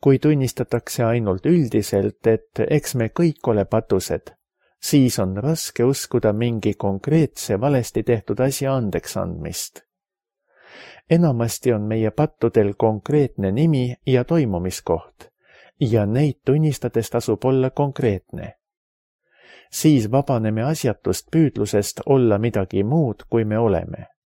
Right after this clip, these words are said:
Aga kui need märgikivid on käsitletud ja selja taha jäetud,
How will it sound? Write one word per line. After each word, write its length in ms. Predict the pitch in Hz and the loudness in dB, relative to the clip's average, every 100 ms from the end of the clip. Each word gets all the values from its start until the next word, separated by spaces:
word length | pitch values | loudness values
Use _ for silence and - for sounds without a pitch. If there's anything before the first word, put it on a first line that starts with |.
| _ _ _ _ _ _ _ _ - - | _ _ _ _ _ _ _ _ -20 -4
Aga 360 | 127 127 120 107 - | -2 2 0 0 -2
kui 220 | - 156 | 2 2
need 260 | 120 104 101 | 4 2 0
märgikivid 840 | 104 131 151 127 113 113 107 104 - | 0 -2 0 -2 0 0 2 0 -4
on 280 | 131 107 101 | -4 -4 -4
käsitletud 800 | 165 160 160 - 117 - 101 - | -4 -2 -2 -2 -4 0 -2 -2
ja 200 | 139 110 | -2 0
selja 340 | 104 165 175 135 | 0 0 0 0
taha 240 | 113 113 | -2 -2
jäetud, 560 | 110 104 98 - 95 | 0 0 -2 -2 -4